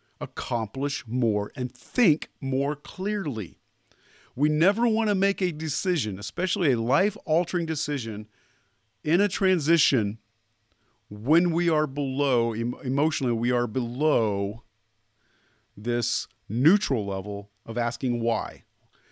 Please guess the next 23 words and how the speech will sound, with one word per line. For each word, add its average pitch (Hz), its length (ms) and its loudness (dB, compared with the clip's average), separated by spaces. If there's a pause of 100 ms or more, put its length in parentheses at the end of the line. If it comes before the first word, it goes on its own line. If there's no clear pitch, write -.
An, 113 120 -8 (360)
an 131 220 -4
attitude 165 840 2 (680)
or 123 560 -2 (460)
a 127 80 -10
thought 156 300 4
process 156 520 0
of, 120 320 -6
"Why 127 320 0
is 123 120 0
this 120 140 -2
happening? 101 520 -6
What's 113 240 -6
going 113 300 -4
on?" 104 220 -6
That's 123 180 -6
kind 185 160 0
of 165 80 0
a 147 40 2
neutral, 131 840 0
that's 135 220 -4
neutral 151 380 2
ground. 113 440 -6